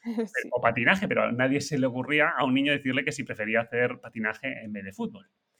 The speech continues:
Speaker 2: Entonces, claro, yo crecí con, imagínate, con esta idea de que, "No, es que eres un poco torpe para los deportes, no eres bueno en esto,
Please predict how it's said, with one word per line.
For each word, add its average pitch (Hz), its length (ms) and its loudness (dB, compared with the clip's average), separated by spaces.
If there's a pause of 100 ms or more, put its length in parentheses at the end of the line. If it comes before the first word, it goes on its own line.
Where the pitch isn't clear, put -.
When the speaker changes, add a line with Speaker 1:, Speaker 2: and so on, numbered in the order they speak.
(280)
Speaker 2:
Entonces, 160 300 -2
claro, 160 220 2
yo 127 120 0
crecí 131 300 0
con, 180 200 -6
imagínate, 127 380 -6
con 123 120 0
esta 131 360 2 (280)
idea 147 240 6
de 131 140 4
que, 110 220 6
"No, 120 160 0
es - 100 -6
que 117 180 4
eres 107 140 -2
un 101 60 -12
poco 104 140 -4
torpe 110 240 0
para 104 160 0
los 104 120 -2
deportes, 131 440 0
no 120 80 -2
eres 107 180 -2
bueno 104 220 -2
en 107 100 0
esto, 135 500 2